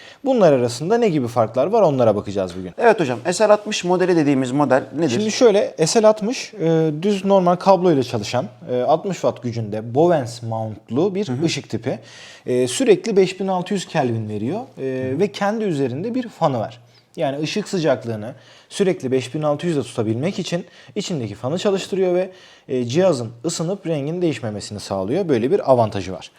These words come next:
Speaker 2: Yani aktif soğutma sistemi kendi
Speaker 1: Tabii,
Speaker 2: üzerinde
Speaker 1: tabii,
Speaker 2: var.
Speaker 1: kendi içerisinde var. E, sürekli beş bin altı yüz ve Bowens uyumlu. Yani softbox,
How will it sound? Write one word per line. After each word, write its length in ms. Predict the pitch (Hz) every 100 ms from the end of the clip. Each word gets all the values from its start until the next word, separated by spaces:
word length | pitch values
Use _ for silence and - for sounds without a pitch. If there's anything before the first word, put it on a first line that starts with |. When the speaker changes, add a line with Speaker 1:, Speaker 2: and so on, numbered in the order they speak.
| -
Speaker 2:
Yani 220 | 139 180
aktif 280 | 151 - 170
soğutma 380 | 156 147 147 120
sistemi 300 | - 147 165
kendi 140 | 123
Speaker 1:
Tabii, 100 | 95
Speaker 2:
üzerinde 140 | 240
Speaker 1:
tabii, 160 | 254 170
Speaker 2:
var. 60 | -
Speaker 1:
kendi 240 | 202 185
içerisinde 500 | - 135 117 175 214
var. 200 | 208 277 - - -
E, 160 | 170 165
sürekli 380 | 208 196 190 139
beş 240 | 160 -
bin 80 | 202
altı 240 | 180 170
yüz 80 | 214
ve 180 | 220 151
Bowens 420 | 180 160 120 117
uyumlu. 360 | 113 107 135 196
Yani 200 | 131 120
softbox, 640 | - 156 - 135 131 -